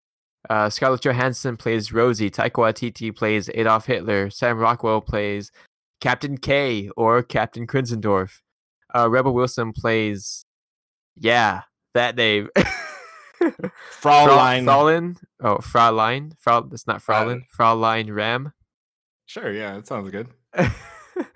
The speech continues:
Speaker 1: Alfie Allen plays, uh, German names are
Speaker 2: Finkel?
Speaker 1: hard.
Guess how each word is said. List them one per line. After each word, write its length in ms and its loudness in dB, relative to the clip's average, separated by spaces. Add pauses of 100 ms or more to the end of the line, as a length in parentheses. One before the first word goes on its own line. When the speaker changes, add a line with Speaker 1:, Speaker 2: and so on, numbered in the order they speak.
(800)
Speaker 1:
Alfie 580 2
Allen 400 2
plays, 680 0 (480)
uh, 580 0 (960)
German 280 2
names 240 2
are 80 4
Speaker 2:
Finkel? 160 -2
Speaker 1:
hard. 200 4